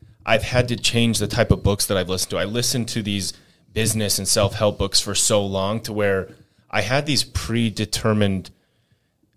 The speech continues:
ideas of exactly what every single book was saying. They're all saying the same shit over and over, to where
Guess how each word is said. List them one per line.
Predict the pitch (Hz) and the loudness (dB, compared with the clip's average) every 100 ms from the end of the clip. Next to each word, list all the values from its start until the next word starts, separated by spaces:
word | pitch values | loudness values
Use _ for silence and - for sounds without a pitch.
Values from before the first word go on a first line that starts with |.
| _ - 113 | _ -8 2
ideas | 113 104 107 110 101 | 2 2 0 2 2
of | 92 92 | -2 -4
exactly | 110 107 110 113 - 117 | -4 0 2 2 0 -4
what | 98 113 - | 2 2 2
every | - 101 117 | -2 0 0
single | - 117 | 2 0
book | 101 104 107 - | 0 4 2 2
was | 104 - | 0 2
saying. | - 98 104 | 2 2 0
They're | 107 104 | 2 2
all | 110 117 | 4 2
saying | - 120 110 | 2 2 2
the | 95 | 0
same | - 107 104 | 2 2 2
shit | 98 - 107 - | 0 2 2 2
over | 107 104 101 | 0 0 -2
and | 95 | -2
over, | 98 101 110 | -2 -2 -4
to | - | -4
where | 107 107 101 98 | -2 0 0 -2